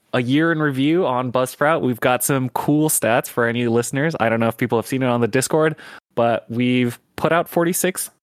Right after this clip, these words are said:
episodes this year. This will, and this is the first one of the new year. And, you know, we are in the top twenty-five percent of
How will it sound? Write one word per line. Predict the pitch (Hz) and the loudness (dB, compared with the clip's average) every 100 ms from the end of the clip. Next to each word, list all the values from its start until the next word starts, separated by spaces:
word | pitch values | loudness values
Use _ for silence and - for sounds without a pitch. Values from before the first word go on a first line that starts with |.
| - | -4
episodes | 156 - 202 202 | -4 0 0 0
this | 208 214 | 0 0
year. | 226 285 - _ _ _ _ | 0 -2 -6 _ _ _ _
This | - 139 | -2 0
will, | 160 143 - | 2 2 2
and | 135 | 2
this | 147 170 | 2 0
is | 151 | 0
the | 151 | 0
first | 156 156 - | 2 0 0
one | 151 | 0
of | 143 | 0
the | 135 | 0
new | 135 | 0
year. | 131 123 185 - _ _ | 0 0 -2 -6 _ _
And, | 127 131 131 113 - - | -2 0 0 -4 -10 -6
you | 139 | 0
know, | 120 | 2
we | 123 127 139 | 2 2 2
are | 120 | 2
in | 120 127 | 2 2
the | 127 - | 2 0
top | - 143 139 | -2 -2 -4
twenty-five | - 147 143 - 127 | -2 0 0 0 0
percent | - - 156 - | -2 -2 -2 2
of | 104 101 | 2 2